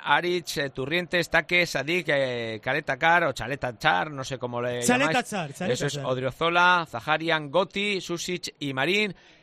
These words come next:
Speaker 1: En el Athletic, eh, Padilla, Paredes, Vesga, Nico Williams, Areso, Adama, Unai Gómez, Nico Serrano, Iceta, Rego y Shelton, el juvenil al que ha convocado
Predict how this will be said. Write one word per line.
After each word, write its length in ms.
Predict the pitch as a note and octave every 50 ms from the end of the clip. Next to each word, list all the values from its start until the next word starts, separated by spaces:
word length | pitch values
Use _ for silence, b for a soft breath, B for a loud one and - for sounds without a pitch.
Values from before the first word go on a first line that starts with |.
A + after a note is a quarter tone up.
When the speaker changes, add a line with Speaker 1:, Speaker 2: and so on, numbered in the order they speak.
| b b -
Speaker 1:
En 120 | G#2 A#2
el 100 | B2 B2
Athletic, 640 | B2+ - - F#3 F#3+ - - G3 G3+ G#3 G#3 D#3 -
eh, 160 | E3+ C#3+ C3+
Padilla, 540 | B2+ - C3 B2+ D3 F3+ F#3+ F3+ F#3+ F3+ -
Paredes, 440 | D3 C#3 D3 E3+ E3 E3+ E3+ D3+ C3+
Vesga, 600 | C#3+ E3 E3+ D#3 D3+ E3 F3 F3 F3+ F3 E3+ - b b b b b b
Nico 260 | A#2+ D3+ E3 - C#3+
Williams, 340 | C3+ D#3 E3 E3 E3 D#3 C#3
Areso, 500 | C#3 C3 D3 D3 - - D#3+ D#3+ E3 E3+ -
Adama, 480 | - B2+ B2 C#3 D#3 E3 E3 E3+ E3+ E3
Unai 180 | D3+ D3+ E3 D#3
Gómez, 260 | C3+ C#3 D3 D3+ D3
Nico 240 | D3 D#3 D#3+ - D3
Serrano, 360 | C3 - B2+ B2+ C#3+ C#3+ C#3+
Iceta, 440 | C3 - - E3 - - E3 - - -
Rego 420 | C#3+ C#3 E3 G3 F#3 G#3 A3+ - - _
y 160 | - F#3 E3+
Shelton, 640 | D3+ - - - A#3 A#3 - - - A#2+ A2 G2+ F#2+ -
el 140 | - A#2 A#2
juvenil 360 | - - A#2+ B2 C#3 D#3 D#3+
al 160 | D#3 C#3+ C3
que 160 | - - B2 B2+
ha 80 | C3
convocado 580 | - C3 B2+ A#2+ A2+ - B2 A#2 A#2+ A#2+ A#2+